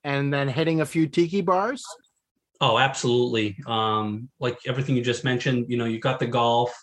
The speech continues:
Speaker 2: you got the resort itself. The beach is gorgeous. They've got some really good restaurants on property. We've got some nice restaurants across the street from the property.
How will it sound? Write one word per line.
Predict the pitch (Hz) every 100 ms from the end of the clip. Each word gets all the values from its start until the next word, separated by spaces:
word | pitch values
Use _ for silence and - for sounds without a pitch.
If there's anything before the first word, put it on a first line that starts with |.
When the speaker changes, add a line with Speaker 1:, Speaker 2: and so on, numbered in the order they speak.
| _ _ _ _ _ -
Speaker 2:
you | 131 120
got | 123 123 127
the | 123
resort | 123 104 127 120
itself. | - - 113 113 - -
The | 107
beach | 135 139 -
is | -
gorgeous. | 123 117 113 117 113 - - _ _ _ _ -
They've | 113
got | 139 135
some | 120
really | 127 131
good | 120 120
restaurants | 117 117 - 127 117 113 107 -
on | 123 120 -
property. | 117 117 120 117 113 - _ _ -
We've |
got | 123 113
some | 113
nice | 117 113
restaurants | 127 113 - 117 135
across | - 117 -
the | -
street | - 131 127
from | 120 120
the | 120
property. | 120 113 113 117 113 110